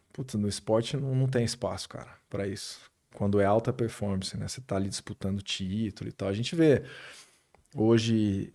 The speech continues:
é, principalmente na internet, né? Muitas pessoas, é, se expondo mais, mostrando uma prática de atividade física de uma forma mais amadora, assim, né? Até neurocientistas, né? Falando mais de sono, aí começam a fazer triatlon e tudo mais.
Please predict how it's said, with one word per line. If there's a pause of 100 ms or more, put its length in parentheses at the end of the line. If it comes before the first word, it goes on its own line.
(140)
é,
principalmente
na
internet,
né?
Muitas
pessoas, (280)
é,
se
expondo
mais,
mostrando
uma
prática
de
atividade
física
de
uma
forma
mais
amadora,
assim,
né?
Até
neurocientistas,
né?
Falando
mais
de
sono, (460)
aí
começam
a
fazer
triatlon
e
tudo
mais.